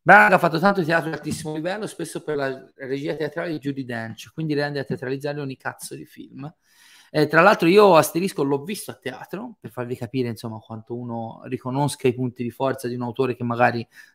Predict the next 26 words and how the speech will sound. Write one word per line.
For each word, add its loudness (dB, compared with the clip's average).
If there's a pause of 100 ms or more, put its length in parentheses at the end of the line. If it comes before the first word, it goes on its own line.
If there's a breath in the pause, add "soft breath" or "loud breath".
non -4
apprezza -4
da 2
altri 0
punti -8
di -2
vista. -2
Ho-, -8
sono -10
andato -6
nel -6
duemiladiciassette, -4 (140)
no, 0
forse 2
prima, -4
duemilaquattordici, -6
duemilaquindici, -10 (300 loud breath)
a 2
Londra, 0
e -8
l'ho -4
visto -6
per -2
la 0
sua -4
regia -4